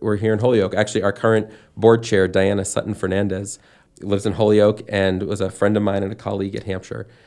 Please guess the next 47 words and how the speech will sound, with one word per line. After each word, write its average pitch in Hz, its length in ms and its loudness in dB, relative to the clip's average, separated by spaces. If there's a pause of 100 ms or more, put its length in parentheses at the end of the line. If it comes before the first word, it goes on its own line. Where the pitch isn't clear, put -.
(280)
Um, 92 320 -4
and 113 100 -4
she - 80 -4
was 104 100 0
one 110 80 4
of 98 120 2
the - 60 -14
first 107 200 4
people 123 220 -2
we 127 100 2
met 156 200 0
with - 260 -14 (500)
and 104 160 -4
said, 95 500 0
the 110 80 -10
questions 131 360 0
we 131 80 2
asked 120 140 0
everybody 113 460 0
were, 98 360 -2 (500)
we 117 60 -8
sort 120 140 2
of 107 60 0
explained 127 360 2
what 147 120 2
we 135 80 0
were 135 60 0
thinking 104 340 -4
about 92 360 -6
and 101 140 -8
said, 95 300 -4 (120)
"What 113 160 -2
do 170 60 -2
you 190 80 -2
think? 139 380 -6 (540)
Does 113 200 4
it 156 100 0
make 117 200 0
sense? - 520 -8 (680)
Would 123 340 4
people 120 320 0
want 104 200 4
to - 60 -10
see - 180 -4
this 104 200 -4
in 101 60 -6
Holyoke? 104 560 -8